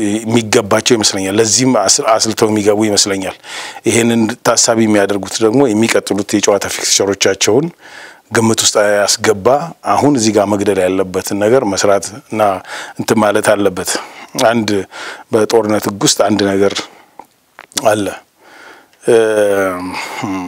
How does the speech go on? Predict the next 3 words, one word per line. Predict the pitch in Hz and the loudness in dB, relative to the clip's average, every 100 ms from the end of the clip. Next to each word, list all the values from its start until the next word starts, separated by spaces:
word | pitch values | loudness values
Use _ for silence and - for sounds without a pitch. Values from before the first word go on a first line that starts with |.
| 101 - - _ - - - _ _ _ _ - 262 | -12 -18 -20 _ -20 -20 -20 _ _ _ _ -20 -12
ፕሪንስስ፣ | - 135 - 107 - - - - | -2 0 2 0 -2 -4 -12 -10
እ፣ | 101 92 92 | -6 -4 0
ልዑሉን | 107 110 123 | 2 2 2